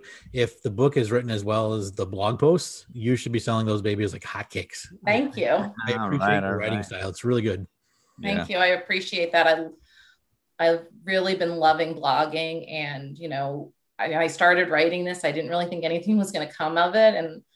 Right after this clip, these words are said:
Speaker 2: on December twenty-fourth, I saw Darren post something saying, "If you have a story, share it with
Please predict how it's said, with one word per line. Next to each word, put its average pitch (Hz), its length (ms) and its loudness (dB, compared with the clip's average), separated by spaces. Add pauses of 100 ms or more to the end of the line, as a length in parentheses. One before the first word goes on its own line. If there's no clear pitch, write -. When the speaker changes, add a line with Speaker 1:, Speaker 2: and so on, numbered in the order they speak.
(300)
Speaker 2:
on 151 440 -2
December 170 520 0
twenty-fourth, 180 840 2
I 160 120 4
saw 156 500 4 (380)
Darren 175 500 4
post 185 320 -6
something 220 420 0
saying, 175 240 -4
"If 170 120 -4
you 170 100 0
have 185 180 6
a - 60 0
story, 190 580 2
share 170 460 2
it 208 140 0
with 220 160 0